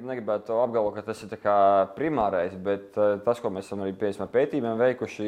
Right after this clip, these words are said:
eh, ka divas trešdaļas uzņēmēju vismaz pat konkrēti nezina savus energorēķinus. Tāpat kā privātpersonas, es nezinu.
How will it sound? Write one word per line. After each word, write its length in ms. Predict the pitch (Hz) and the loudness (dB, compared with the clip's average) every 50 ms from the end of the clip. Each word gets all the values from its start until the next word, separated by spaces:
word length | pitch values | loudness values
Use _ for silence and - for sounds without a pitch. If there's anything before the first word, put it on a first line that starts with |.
| 107 104 | -2 0
eh, 460 | 104 107 107 107 104 104 104 104 101 101 - | 0 2 4 4 4 4 4 2 2 -2 -2
ka 160 | - 110 107 104 104 104 101 101 - - _ _ _ _ _ _ - 92 | 0 2 4 4 2 2 -2 -8 -16 -20 _ _ _ _ _ _ -10 -4
divas 300 | 107 135 139 120 - - | -2 0 0 -2 -2 -4
trešdaļas 800 | - 123 127 135 135 120 110 92 98 95 90 87 82 - - - - - | -6 -2 -2 0 0 -2 -4 -4 -4 -2 -2 -2 -4 -6 -10 -16 -12 -8
uzņēmēju 720 | 117 139 131 117 104 98 92 92 90 82 76 73 76 82 | -8 -6 -6 -4 -6 -6 -6 -6 -6 -6 -6 -6 -8 -10
vismaz 500 | - - - 104 104 95 87 - - - _ _ _ _ _ _ _ _ | -12 -10 -8 -6 -6 -6 -6 -8 -12 -20 _ _ _ _ _ _ _ _
pat 220 | - 110 - - - | -12 -12 -10 -10 -6
konkrēti 400 | - 123 131 131 117 101 95 107 | -4 -2 -2 -2 -4 -6 -6 -6
nezina 240 | 117 113 101 92 | -8 -8 -8 -10
savus 160 | 87 98 90 110 110 | -10 -10 -8 -8 -8
energorēķinus. 720 | 104 95 90 90 90 98 110 113 - - - - _ _ _ _ _ _ _ _ _ _ _ _ _ _ | -8 -6 -6 -4 -4 -2 -4 -4 -6 -12 -20 -20 _ _ _ _ _ _ _ _ _ _ _ _ _ _
Tāpat 300 | - 101 - 123 - - | -8 -6 -6 -6 -2 -2
kā 80 | 107 95 | -2 -2
privātpersonas, 640 | - 127 120 90 - - 92 - - 85 78 - - | 0 0 0 0 0 -2 -4 -4 -6 -8 -8 -6 -8
es 120 | 131 - | -6 -6
nezinu. 260 | 95 90 90 95 82 | -6 -6 -6 -6 -8